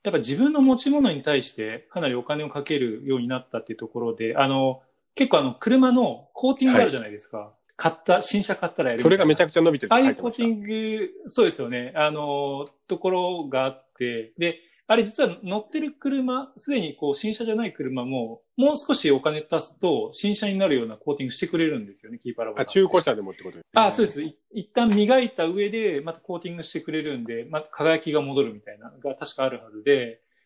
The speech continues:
Speaker 1: なんかそこら辺多分こう、家とかと一緒で、やっぱ自分の持ち物にお金をかけようっていうのが多分出てくるんでしょうね。
Speaker 2: もうまさにその動きがこのデータに出てると思います。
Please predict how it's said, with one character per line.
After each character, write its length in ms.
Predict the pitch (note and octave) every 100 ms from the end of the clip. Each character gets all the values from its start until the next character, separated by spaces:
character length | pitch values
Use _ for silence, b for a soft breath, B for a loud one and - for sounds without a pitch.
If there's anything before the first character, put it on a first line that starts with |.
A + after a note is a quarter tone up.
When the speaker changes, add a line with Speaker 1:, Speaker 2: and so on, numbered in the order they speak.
| _ _ -
Speaker 1:
な 80 |
ん 20 | A3+
か 60 |
そ 160 | - F3+
こ 80 | C4
ら 120 | A#3
辺 220 | A#3 A#3+
多 100 | A3+
分 260 | F#3+ C#3+ C3
こ 480 | C3+ C3 B2+ C3+ -
う、 40 | _
家 200 | F#3 G#3
と 120 | A3+
か 120 | - B2+
と 120 | A#2
一 80 | A2+
緒 240 | - B2
で、 420 | C3 C3 A2+ A2+ _ -
や 40 |
っ 40 |
ぱ 60 | -
自 180 | C3 D3+
分 160 | G#3
の 80 | A3
持 120 | F3+ F3+
ち 120 | A3
物 200 | A3+ E3+
に 140 | A#2+ A#2
お 80 |
金 240 | A2+ C3 C3
を 60 |
か 140 | A2 -
け 100 | -
よ 140 | C3
う 20 | A2
っ 20 | _
て 60 | -
い 40 |
う 40 | G#2+
の 60 |
が 60 | G#2
多 140 | A2
分 120 | G#2+ A2
出 120 | D3+
て 80 | -
く 120 | A#2+
る 100 | G#2+
ん 60 |
で 80 | G#2
し 100 | -
ょ 100 | G#2+
う 60 | G#2+
ね。 320 | B2 C3 C3+ _
Speaker 2:
も 60 | B2+
う 60 |
ま 80 | D3+
さ 100 | E3+
に 80 | B2+
そ 140 | A#2+
の 320 | C#3 C#3+ C#3 - -
動 220 | C3+ D3+
き 160 | -
が 180 | E3+ F#3
こ 140 | - A2+
の 100 | G2+
デ 140 | G#2
ー 20 |
タ 80 | G2+
に 100 | G2
出 120 | A2+
て 80 | G#2+
る 100 | F2
と 80 | -
思 160 | D#2
い 20 | D#2
ま 160 | D#2
す。 240 | - -